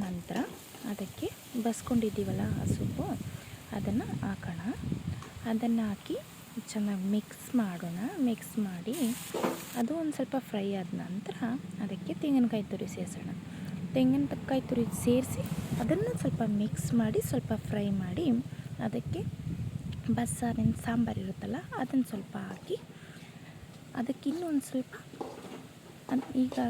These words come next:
ಸಾಂಬಾರು ಪೌಡರ್ ಹಾಕಿದ್ದೀನಲ್ಲ, ಆ ಸಾಂಬಾರು ಪೌಡರ್ನ ಸ್ವಲ್ಪ ಒಂದು, ಒಂದು ಚಿಟ್-, ಒಂದೆರಡು, ಒಂದು ಹಾಫ್ ಸ್ಪೂನ್ ಪೌಡರ್ ಹಾಕಿ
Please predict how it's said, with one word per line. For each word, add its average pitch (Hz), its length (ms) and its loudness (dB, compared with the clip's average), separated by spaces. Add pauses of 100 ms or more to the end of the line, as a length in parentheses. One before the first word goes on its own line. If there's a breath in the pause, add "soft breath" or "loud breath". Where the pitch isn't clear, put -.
(120)
ಸಾಂಬಾರು 262 380 6
ಪೌಡರ್ 233 300 8
ಹಾಕಿದ್ದೀನಲ್ಲ, 214 540 0 (240)
ಆ 262 40 2
ಸಾಂಬಾರು 220 500 0
ಪೌಡರ್ನ 196 400 -4
ಸ್ವಲ್ಪ 202 260 -6 (480)
ಒಂದು, 214 220 -2 (580 loud breath)
ಒಂದು 240 140 4 (360)
ಚಿಟ್-, - 300 -4
ಒಂದೆರಡು, 233 580 4 (160)
ಒಂದು 247 200 6
ಹಾಫ್ 285 240 -6
ಸ್ಪೂನ್ 370 300 -8 (1200)
ಪೌಡರ್ 202 320 0
ಹಾಕಿ 349 220 -2